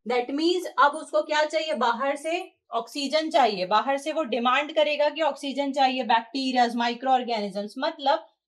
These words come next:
बीओडी क्या होगी, रिक्वायरमेंट, क्योंकि बीओडी क्या है, डिमांड है, तो डिमांड क्या हो गई, यहाँ पे बढ़ गई, डिमांड हाई है। तो आपको ये रिलेशन याद रखना है कि डीओ अगर पानी की कम है, that means बे-,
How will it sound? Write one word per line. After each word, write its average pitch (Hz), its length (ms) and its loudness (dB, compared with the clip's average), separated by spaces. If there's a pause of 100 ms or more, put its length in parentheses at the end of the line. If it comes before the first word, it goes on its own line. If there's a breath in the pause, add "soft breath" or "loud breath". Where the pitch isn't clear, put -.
बीओडी 277 460 -2
क्या 311 220 0
होगी, 294 500 -2 (400)
रिक्वायरमेंट, 240 880 0 (360)
क्योंकि 247 200 -8
बीओडी 285 380 -4
क्या 349 160 0
है, 339 140 -2
डिमांड 220 560 0
है, 214 260 -4 (180)
तो 220 80 -4
डिमांड 226 480 0
क्या 339 140 2
हो 392 120 2
गई, 349 120 -6
यहाँ 220 200 -4
पे 202 120 -8
बढ़ 277 240 0
गई, 294 360 -10 (760)
डिमांड 202 440 -4
हाई 160 260 -8
है। - 320 -18 (180)
तो 269 60 2
आपको 277 240 0
ये 349 140 2
रिलेशन 285 480 2
याद 339 240 2
रखना 330 280 4
है 349 80 4
कि 349 140 2
डीओ 254 260 2
अगर 330 240 4
पानी 294 320 -2
की 330 140 2
कम 294 280 2
है, 311 140 0
that 277 320 0
means 311 180 6
बे-, 233 200 -4